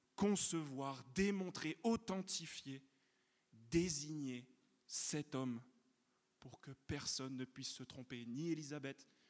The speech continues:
ni Zacharie, ni Marie, ni qui que ce soit, tout le monde, même Siméon,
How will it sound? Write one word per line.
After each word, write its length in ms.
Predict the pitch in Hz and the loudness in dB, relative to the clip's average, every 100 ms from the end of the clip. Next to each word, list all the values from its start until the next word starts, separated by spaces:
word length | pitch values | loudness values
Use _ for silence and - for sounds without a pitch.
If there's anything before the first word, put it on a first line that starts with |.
| _ 131 | _ -4
ni 180 | 143 | -2
Zacharie, 520 | 135 143 - 131 120 135 _ _ _ | 0 -2 -4 -6 -6 -10 _ _ _
ni 160 | 120 143 | -6 -2
Marie, 400 | 135 135 120 117 - _ _ _ - | -2 -2 -6 -8 -14 _ _ _ -12
ni 160 | 127 131 | -10 -10
qui 140 | - | -10
que 60 | - | -8
ce 100 | 131 | -8
soit, 320 | - 123 120 _ _ _ | -8 -10 -12 _ _ _
tout 160 | - 147 | 2 2
le 80 | 139 | 2
monde, 320 | 131 127 117 - _ _ _ _ 139 | 0 -2 -6 -10 _ _ _ _ -4
même 200 | 139 135 | -2 2
Siméon, 580 | - - 143 131 123 | 2 2 -2 -2 -6